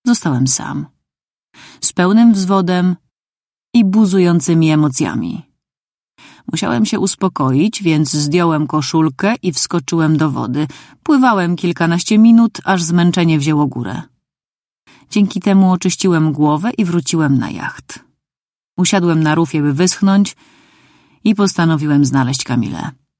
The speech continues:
Nie chciałem się z nią kłócić. Ruszyłem na górny pokład i zobaczyłem Antonego, który siedział na sofach wokół grilla. Zaszedłem go od tyłu i chciałem przestraszyć,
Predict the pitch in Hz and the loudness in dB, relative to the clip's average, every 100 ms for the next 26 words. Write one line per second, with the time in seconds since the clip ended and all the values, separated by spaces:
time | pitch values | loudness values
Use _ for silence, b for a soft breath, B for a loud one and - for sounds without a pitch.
0 | _ _ _ _ _ 202 285 - 277 170 | _ _ _ _ _ 2 2 2 -2 0
1 | 156 143 139 101 92 - - - - _ | -2 0 -2 -4 -10 -10 -10 -12 -14 _
2 | _ _ _ _ _ _ _ _ - 160 | _ _ _ _ _ _ _ _ -4 -2
3 | 156 175 165 160 165 170 160 139 131 131 | 0 0 2 0 0 0 0 -2 -4 -4
4 | 170 214 247 - 156 156 147 143 180 175 | -4 -4 -6 -6 -4 -2 -4 -4 -2 0
5 | 170 165 156 151 139 120 170 226 - 165 | 0 -2 -2 0 0 0 -2 -4 -4 -2
6 | 143 170 156 156 151 147 - 156 147 143 | 0 0 0 0 0 0 -2 -2 -4 -4
7 | 143 139 151 139 147 127 120 - - B | -6 -4 -4 -2 -2 -2 -4 -8 -10 B
8 | B B B B _ 175 190 208 190 175 | B B B B _ -2 0 0 0 0
9 | 160 156 - - 175 175 202 240 - 170 | 0 -2 -4 0 2 2 2 -2 -4 -6
10 | 151 151 147 170 - 240 190 151 - | -2 0 0 -4 -2 -2 -2 -6 -10